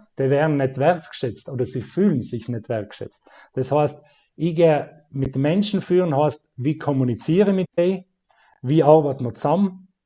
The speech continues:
Und da geht's, wenn ich verstärkt auf, also bewusst auf die Stärken schaue und bewusst dabei reinschaue,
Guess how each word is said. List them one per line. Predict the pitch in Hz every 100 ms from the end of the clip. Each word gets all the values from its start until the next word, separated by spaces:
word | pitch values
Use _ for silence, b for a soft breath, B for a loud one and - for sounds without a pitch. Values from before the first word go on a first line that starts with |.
| _ _ _ -
Und | 131 135
da | 156
geht's, | 175 165 - - b b
wenn | 127 139
ich | 156 143 -
verstärkt | - 123 - 180 220 165 - -
auf, | 151 131 -
also | 135 127 101 - _ _ _ _ -
bewusst | 143 135 247 269 - - - -
auf | 143 -
die | 135
Stärken | - 170 180 175 - 135
schaue | 117 - 110 98 - b b b
und | 143 143
bewusst | 143 170 240 -
dabei | 208 170 170 190
reinschaue, | 180 139 147 117